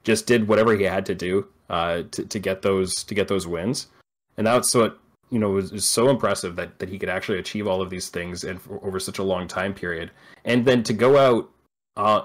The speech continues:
really at the top of his game, right? Like, he was the first team All-Pro this summer. And to, to go out at that level and not kind of on a decline and say, "Okay, I had one bad year and I don't think I'm bringing it back. Now I'm done." Like,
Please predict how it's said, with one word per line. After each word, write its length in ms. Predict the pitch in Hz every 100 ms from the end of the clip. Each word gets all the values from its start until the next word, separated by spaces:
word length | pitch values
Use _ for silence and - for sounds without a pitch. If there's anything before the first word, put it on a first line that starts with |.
| -
really 300 | 117 143 131
at 80 | -
the 60 |
top 200 | 120 113
of 60 | 110
his 120 | 92
game, 200 | 117 98
right? 100 | 104
Like, 120 | 104
he 60 | 104
was 140 | 98
the 120 | 101
first 240 | - 110 -
team 160 | 98 85
All-Pro 440 | 107 - 80 78 _ _
this 160 | 85 -
summer. 380 | 82 78 78 _ _ _ _
And 180 | 98 92
to, 140 | 92 92
to 160 | -
go 180 | 95 95
out 300 | 98 95 78 -
at 200 | 101 87
that 240 | - 90 98
level 360 | 92 139 170 104
and 120 | 95
not 360 | 92 95 -
kind 180 | - 104
of 80 | 92
on 140 | 90
a 40 | 90
decline 460 | 92 92 107 101
and 120 | 98 90
say, 180 | 87
"Okay, 340 | 85 - 85 92 - -
I 60 | 95
had 120 | 101
one 220 | 104 101
bad 240 | 101 98
year 160 | 98 95
and 80 | 95
I 40 |
don't 160 | 95 92
think 160 | 98
I'm 100 | 92
bringing 200 | 92 92
it 100 | 92
back. 400 | - 95 87 - _ _ _ _ _ 92
Now 240 | 92 95
I'm 100 | 87
done." 260 | 80 82 80
Like, 180 | 82